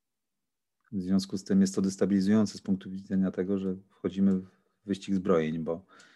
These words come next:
e, bo jeżeli na przykład Chińczycy będą się martwili, że Amerykanie mają taką przewagę, bo mają pociski hipersoniczne, kiedyś lasery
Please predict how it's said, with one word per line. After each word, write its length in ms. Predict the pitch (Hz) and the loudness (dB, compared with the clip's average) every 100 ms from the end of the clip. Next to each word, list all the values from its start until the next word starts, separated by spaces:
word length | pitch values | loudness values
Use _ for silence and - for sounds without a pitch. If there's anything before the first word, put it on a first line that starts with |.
| _ _ _ _ _ _ 127 | _ _ _ _ _ _ -18
e, 260 | 104 98 | -14 -12
bo 180 | 95 98 | 0 4
jeżeli 280 | 104 98 107 | 6 6 4
na 60 | 98 | 2
przykład 240 | - 101 | 0 -2
Chińczycy 380 | 110 98 110 92 | 2 0 0 0
będą 160 | 98 | 2
się 140 | 95 95 | 4 4
martwili, 380 | 95 - 90 85 | 2 0 -8 -6
że 120 | 87 | -4
Amerykanie 400 | 87 90 101 95 | -4 -4 0 2
mają 180 | 95 90 | 2 2
taką 240 | 101 98 | -2 -4
przewagę, 520 | 95 90 90 82 76 | -4 -4 0 0 -2
bo 100 | 76 | -10
mają 200 | 82 85 | -8 -8
pociski 400 | 78 92 - - | -6 -8 -6 -8
hipersoniczne, 880 | 90 95 92 92 90 - 87 82 82 | -6 -8 -4 -4 -4 -6 -6 -4 -4
kiedyś 220 | 87 80 - | -6 -8 -10
lasery 500 | 82 98 92 90 | -2 2 2 0